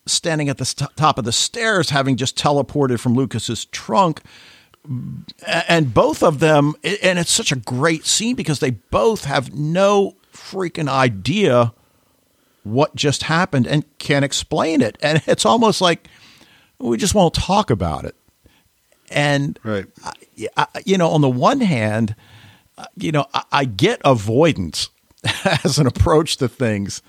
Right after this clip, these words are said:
Speaker 1: that, that I don't understand because I, I, I used that through high school quite a bit, especially, uh, with
Speaker 2: <laughs>
Speaker 1: upper level math courses. But, uh, y-, you know, in, in, in this
Speaker 2: Well,
Speaker 1: case,
Speaker 2: see, I, I avoided upper level math courses, so
Speaker 1: <laughs>
Speaker 2: that's,
Speaker 1: Well,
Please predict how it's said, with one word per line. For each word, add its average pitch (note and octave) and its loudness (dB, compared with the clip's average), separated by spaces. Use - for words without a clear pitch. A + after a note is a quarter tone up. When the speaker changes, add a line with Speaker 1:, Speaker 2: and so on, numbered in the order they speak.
Speaker 1:
that, A2 2
that A#2+ 4
I G#2 2
don't A2+ 2
understand G#2 -2
because G#2+ -2
I, A2+ 2
I, - -4
I A2+ -4
used D4+ -2
that D3 2
through A2+ 0
high A2+ 4
school E2+ -2
quite G2 0
a D2+ -6
bit, F2+ -2
especially, F2+ -4
uh, - -6
with E2+ -8
Speaker 2:
<laughs> - -
Speaker 1:
upper G#2+ 0
level E2+ -4
math F2+ -4
courses. D#2+ -8
But, G#2+ 0
uh, A2 4
y-, - -10
you B2+ -8
know, D#3+ -2
in, D3+ -8
in, D#3 -2
in C#3+ -4
this G3+ -6
Speaker 2:
Well, A#2+ -4
Speaker 1:
case, D#3 2
Speaker 2:
see, C3+ -2
I, C#3 0
I C3 -2
avoided A2 0
upper A2 -8
level F#2 -6
math F2 -8
courses, - -10
so G#2+ -8
Speaker 1:
<laughs> - -8
Speaker 2:
that's, G#2+ 2
Speaker 1:
Well, C3 4